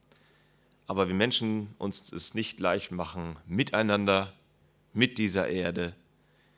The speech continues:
Und wir müssten doch alle etwas vernünftiger sein, damit wir das doch endlich hinbekommen. Mit den großen Problemen.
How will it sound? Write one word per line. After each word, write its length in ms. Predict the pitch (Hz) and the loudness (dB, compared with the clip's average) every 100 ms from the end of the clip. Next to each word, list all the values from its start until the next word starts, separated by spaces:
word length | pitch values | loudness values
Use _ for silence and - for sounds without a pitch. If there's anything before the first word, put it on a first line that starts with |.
| _ _ _ _ _ _ _ _ _ _ | _ _ _ _ _ _ _ _ _ _
Und 100 | 120 | 0
wir 80 | 147 | 4
müssten 220 | 196 - | 2 2
doch 120 | 160 | 4
alle 180 | 135 160 | 6 6
etwas 260 | 104 139 - | 6 4 4
vernünftiger 680 | 123 127 170 - 151 123 107 | 2 4 2 2 6 8 8
sein, 240 | 117 120 | 6 6
damit 240 | 110 117 | 4 4
wir 80 | 101 | 0
das 140 | 101 - | -2 -2
doch 180 | - | -6
endlich 300 | - 113 110 | -6 -6 -6
hinbekommen. 680 | 107 92 76 - 78 - - - _ _ _ _ _ _ _ _ _ _ _ _ _ _ _ - - _ | -6 -6 -6 -8 -12 -14 -18 -20 _ _ _ _ _ _ _ _ _ _ _ _ _ _ _ -20 -20 _
Mit 140 | 92 | -6
den 140 | 240 - | -4 2
großen 380 | 120 127 131 - | 2 2 -2 -6
Problemen. 540 | 110 92 87 85 | -4 -2 -4 -6